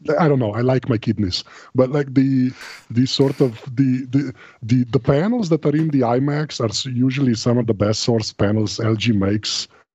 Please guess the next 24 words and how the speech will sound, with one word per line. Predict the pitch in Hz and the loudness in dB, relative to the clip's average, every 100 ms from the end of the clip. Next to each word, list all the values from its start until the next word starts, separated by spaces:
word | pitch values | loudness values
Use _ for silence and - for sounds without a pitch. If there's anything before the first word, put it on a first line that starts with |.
| _ | _
as | 101 | -2
far | - 117 | 2 2
as | 120 123 | 2 2
I'm | 127 | 2
aware. | 123 123 | 2 0
Like, | 110 98 | 0 0
those | 131 123 | 0 2
are | 104 | 0
really | 101 104 104 | 0 -2 -2
great | 104 101 104 | 0 -2 -2
screens. | - 107 107 113 107 - - _ _ - | -2 0 2 0 -2 -10 -20 _ _ -6
So | - 110 107 | 0 2 2
if | 104 104 | 0 0
they | 110 | 0
go | 139 | 0
to | 139 - | -2 -2
thirty-two, | 131 120 117 120 113 113 | -2 0 -2 -2 -2 -2
that's | 98 104 101 - | -2 -4 -4 -8
kinda | - 107 107 101 | -4 0 0 2
great, | 107 110 | 0 2
but | 104 | 0
I'm, | 104 - | 0 0
I'll | 113 110 | 0 0
still, | - 147 135 120 | 0 0 2 0